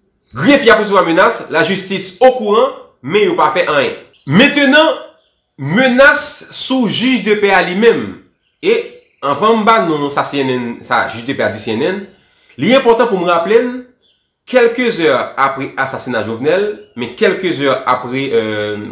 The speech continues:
constat légal fin fait pour lever cadavre Jovenel Moïse, gon sel remède te couru sur internet là pour dire qu'il a tiré juge là. N'a comprendre qui côté remède ça te sorti. C'est depuis là pression psychologique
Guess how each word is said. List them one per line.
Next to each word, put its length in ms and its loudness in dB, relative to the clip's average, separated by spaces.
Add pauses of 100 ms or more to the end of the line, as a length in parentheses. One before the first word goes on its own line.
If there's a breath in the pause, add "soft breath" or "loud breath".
(120)
constat 440 -2
légal 360 -2
fin 120 -8
fait 200 -4
pour 160 -10
lever 440 -8 (240 soft breath)
cadavre 400 0
Jovenel 320 -6
Moïse, 460 -4 (420 soft breath)
gon 200 4
sel 340 0
remède 260 -2
te 80 -10
couru 200 -6
sur 140 -6
internet 280 -4
là 100 0
pour 140 -6
dire 120 -12
qu'il 120 -4
a 40 -4
tiré 260 -4
juge 220 -10
là. 200 -12 (440)
N'a 160 0
comprendre 580 -2
qui 120 -10
côté 220 -2
remède 240 0
ça 100 -2
te 80 -8
sorti. 320 -10 (800)
C'est 120 0
depuis 260 2
là 200 4
pression 720 -2
psychologique 800 -2